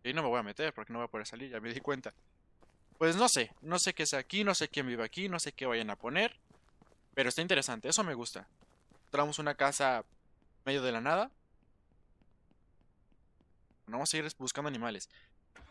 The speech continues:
No hay animales. No estoy muy seguro de dónde estén los animales. No sé por qué los animales están muy escasos.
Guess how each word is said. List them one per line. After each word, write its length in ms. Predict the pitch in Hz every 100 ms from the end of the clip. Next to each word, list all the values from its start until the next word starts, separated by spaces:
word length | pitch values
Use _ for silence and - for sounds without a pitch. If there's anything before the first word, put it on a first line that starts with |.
| -
No 200 | 170 202
hay 80 | 254
animales. 640 | 285 214 131 156 190 202 135
No 200 | 151 208
estoy 240 | - 240
muy 160 | 220 226
seguro 420 | - 147 160 185
de 100 | 135
dónde 240 | 131 160
estén 200 | 151 156
los 160 | 156 156
animales. 600 | 117 104 117 147 208 - - - - - - -
No 120 | 156
sé 160 | 156 170
por 260 | - 151
qué 760 | - 127 139 147 147 143 113 104 - - - - - - - - - - - - - - - -
los 160 | 123
animales 480 | 123 120 120 135 151
están 360 | 135 - 123 127
muy 200 | 127 131
escasos. 840 | 120 - 127 143 - 135 - -